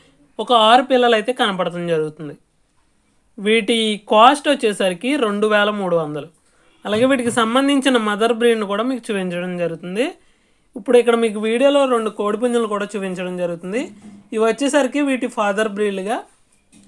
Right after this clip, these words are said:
ఆ, ఓనర్ అయితే మనతో చెప్పడం జరిగింది. ఇవి ఈ పిల్లలకు సంబంధించిన వివరాలు, అలాగే, అలాగే వాటి బ్రీడర్లకు సంబంధించిన ఫోటోలను కూడా మీకు క్లియర్గా చూపించడం జరుగుతుంది.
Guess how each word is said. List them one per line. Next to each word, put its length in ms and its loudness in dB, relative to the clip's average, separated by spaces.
ఆ, 120 -8
ఓనర్ 220 0
అయితే 200 0
మనతో 280 -4
చెప్పడం 420 -6
జరిగింది. 400 -4
ఇవి 300 -4
ఈ 40 -10
పిల్లలకు 480 0
సంబంధించిన 720 -4
వివరాలు, 560 -2
అలాగే, 320 -4
అలాగే 240 4
వాటి 480 4
బ్రీడర్లకు 520 0
సంబంధించిన 600 -6
ఫోటోలను 420 -6
కూడా 180 -6
మీకు 240 -8
క్లియర్గా 420 -8
చూపించడం 540 -10
జరుగుతుంది. 480 -10